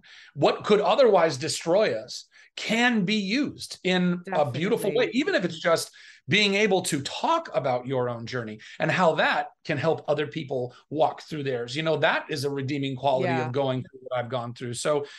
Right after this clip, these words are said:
Speaker 1: but I would also, I would also say that, you know, aside from wanting to entertain people and all that, which I still love to do, and I'm still so grateful that I'm literally living out little Zach's dreams to this day, um, I've just always been,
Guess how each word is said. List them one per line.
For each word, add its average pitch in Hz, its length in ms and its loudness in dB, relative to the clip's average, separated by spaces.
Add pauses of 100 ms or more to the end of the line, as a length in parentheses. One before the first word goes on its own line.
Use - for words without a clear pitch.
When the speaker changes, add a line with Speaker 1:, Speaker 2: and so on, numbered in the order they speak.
(200)
Speaker 1:
but 247 120 4
I 269 60 6
would 269 120 6
also, 247 460 4
I 233 80 2
would 247 120 4
also 208 160 2
say 190 200 2
that, 170 220 0 (440)
you 190 140 0
know, 151 320 4 (120)
aside 254 300 0
from 170 180 0
wanting 156 200 4
to 143 100 0
entertain 135 400 0
people 131 300 -4
and 135 80 -2
all 131 80 2
that, 135 100 2
which 139 160 0
I 131 320 2
still 180 340 2
love 127 200 0
to 131 100 -8
do, 127 160 -2
and 127 100 -4
I'm 131 80 -4
still 160 280 -4
so - 200 -2
grateful 135 360 -4
that 123 100 -4
I'm 127 240 -2
literally 170 640 4
living 139 320 2
out 127 160 0
little 131 180 0
Zach's 120 320 -2
dreams 117 480 -6
to 131 100 -6
this 123 180 -6
day, 123 340 -2 (380)
um, 143 360 2 (640)
I've 180 120 2
just 254 160 -2
always 180 420 4
been, 151 460 0